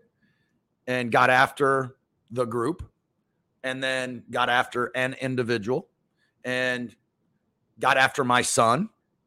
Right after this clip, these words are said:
And it was funny, you know, it, it's, it's funny, but then you go back and you, s-, uh, my son,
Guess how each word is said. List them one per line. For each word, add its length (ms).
And 240
it 40
was 160
funny, 480
you 140
know, 80
it, 200
it's, 320
it's 160
funny, 260
but 200
then 200
you 100
go 140
back 280
and 100
you, 80
s-, 220
uh, 220
my 80
son, 380